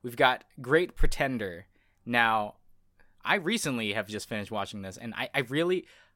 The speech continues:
I didn't like the first two episodes 'cause I was confused. I didn't really care. And then it kinda just keeps getting better and better the more you watch it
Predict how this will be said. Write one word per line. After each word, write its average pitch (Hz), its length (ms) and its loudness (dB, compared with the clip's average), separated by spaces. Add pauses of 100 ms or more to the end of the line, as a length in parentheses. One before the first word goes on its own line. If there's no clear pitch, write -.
(220)
I 135 60 -4 (140)
didn't 220 360 2
like 131 340 -2
the 143 80 -6
first 175 300 -2
two 139 140 -2
episodes - 600 -6 (100)
'cause 143 120 -2
I 156 120 6
was 139 180 0
confused. 170 760 -4
I 135 100 -2
didn't 147 180 -2
really 135 240 -4
care. 143 600 -2 (760)
And 143 240 -2
then 139 240 -2
it 143 120 -8
kinda 170 240 0
just 135 160 -8
keeps - 240 -8
getting 120 260 2
better 110 300 0
and 95 120 -8
better 123 360 -2
the 131 100 -8
more 110 240 -4
you 98 140 -8
watch 95 400 -6
it 160 220 -6